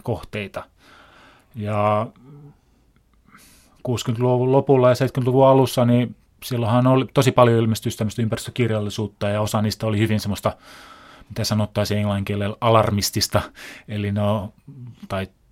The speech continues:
mm, siinä on tietty tuomiopäivä leima, eli oltiin erittäin huolestuneita siitä, että mitä,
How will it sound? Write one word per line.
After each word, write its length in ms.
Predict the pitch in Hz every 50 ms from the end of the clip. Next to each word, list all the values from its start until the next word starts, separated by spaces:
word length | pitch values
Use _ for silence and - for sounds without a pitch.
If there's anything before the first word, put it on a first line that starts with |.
| _ _ -
mm, 280 | 117 104 104 104 101 98
siinä 180 | - - 98 101
on 60 | 107 - _
tietty 280 | - 101 - - - -
tuomiopäivä 760 | - 131 113 107 104 107 104 101 - - 107 101 98 101 101 - - - _ - - - - - - - - _ _ _ - - _ _ - 139 - _ - _ - - -
leima, 540 | - 139 113 110 110 110 110 107 104 104 101 - - -
eli 180 | 123 110 98 101
oltiin 280 | 101 104 101 - 107 107
erittäin 320 | 107 98 - - 107 98
huolestuneita 640 | 98 107 101 101 101 - - - 98 95 95 - 101
siitä, 260 | - 104 98 - -
että 140 | - - 101
mitä, 240 | 98 98 - 101